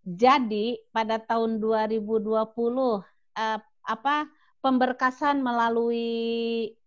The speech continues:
em, apa, E, E, E, Edupak, eh, Edupak, Edupak, maka kemungkinan, Bapak Ibu, kemungkinan penilai itu tidak, tidak perlu harus susah-susah seperti sekarang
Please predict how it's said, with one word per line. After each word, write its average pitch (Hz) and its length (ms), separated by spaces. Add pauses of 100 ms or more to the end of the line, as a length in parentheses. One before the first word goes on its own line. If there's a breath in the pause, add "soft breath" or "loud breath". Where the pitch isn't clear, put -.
(200)
em, 208 720
apa, 262 400
E, 220 400
E, 214 200 (680)
E, 214 160 (720)
Edupak, 220 560 (240)
eh, 220 400
Edupak, 214 640
Edupak, 208 720 (640 soft breath)
maka 269 560
kemungkinan, 269 880
Bapak 226 240
Ibu, 196 400
kemungkinan 226 960 (920)
penilai 294 560
itu 359 240
tidak, 285 320 (240)
tidak 277 320
perlu 294 240
harus 294 480
susah-susah 302 800
seperti 277 560
sekarang 294 560